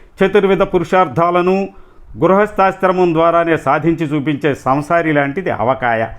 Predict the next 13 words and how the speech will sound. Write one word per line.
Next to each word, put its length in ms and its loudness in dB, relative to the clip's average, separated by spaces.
ఆహా, 340 0
మన 120 2
ఆవకాయ 680 0
మాగాయిల్లో 720 0
ఎంత 320 -4
ఆధ్యాత్మికత, 720 -2
ఎంత 540 0
తాత్వికత! 640 -2
జయహో 500 2
ఆవకాయ, 680 0
జయ 260 2
జయహో 460 4
మాగాయ. 520 0